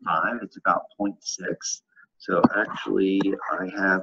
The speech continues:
a statistically non-significant result. And what it's showing me is that the mean K L grade, okay, is only about point one units less for those that did not have a knee injury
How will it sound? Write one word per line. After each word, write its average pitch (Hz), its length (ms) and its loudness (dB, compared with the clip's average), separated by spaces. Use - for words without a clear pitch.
a 98 160 6
statistically 104 1120 2
non-significant 101 1040 4
result. - 560 -8
And 101 120 8
what 240 140 8
it's - 180 6
showing 110 520 10
me 107 340 8
is 104 160 4
that 110 260 4
the 110 100 2
mean 135 500 10
K 143 200 6
L 151 220 10
grade, 104 680 4
okay, - 260 -2
is 117 140 2
only 143 380 10
about 120 360 4
point 160 260 4
one 135 280 4
units 123 600 2
less - 120 4
for 98 220 -10
those 101 300 4
that 101 260 -14
did 104 120 -4
not 110 440 2
have 98 160 2
a 98 60 0
knee 92 440 2
injury 92 580 -2